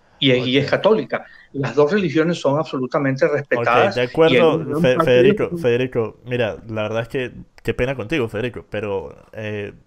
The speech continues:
Speaker 2: yo que tú invertiría un poquito más de tiempo en asegurarme de que las fuentes que estás leyendo son, eh,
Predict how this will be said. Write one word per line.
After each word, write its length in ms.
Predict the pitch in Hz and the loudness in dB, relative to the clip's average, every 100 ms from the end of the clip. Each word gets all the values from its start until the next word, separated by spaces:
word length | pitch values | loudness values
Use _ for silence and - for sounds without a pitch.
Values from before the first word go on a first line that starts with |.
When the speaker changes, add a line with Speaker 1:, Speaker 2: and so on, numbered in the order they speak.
| _ 117 | _ -14
Speaker 2:
yo 200 | 110 113 | -8 -8
que 120 | 131 | -8
tú 480 | 123 127 135 147 - _ _ _ _ _ | -6 -6 -6 -8 -12 _ _ _ _ _
invertiría 480 | 123 117 117 110 113 | -8 -8 -6 -6 -8
un 60 | |
poquito 300 | 123 127 131 | -8 -10 -10
más 120 | 139 139 | -8 -8
de 60 | |
tiempo 440 | 135 123 120 139 127 | -8 -8 -6 -4 -4
en 280 | 107 95 101 - | -4 -12 -20 -18
asegurarme 580 | 107 117 110 107 107 131 | -12 -8 -6 -6 -6 -10
de 80 | |
que 100 | 123 | -8
las 120 | 104 98 | -8 -8
fuentes 400 | 117 110 110 120 | -8 -8 -10 -14
que 80 | |
estás 240 | 117 - 110 | -12 -12 -10
leyendo 440 | 110 117 117 127 | -8 -8 -8 -12
son, 460 | - 98 101 117 117 | -10 -10 -10 -10 -12
eh, 140 | 92 | -14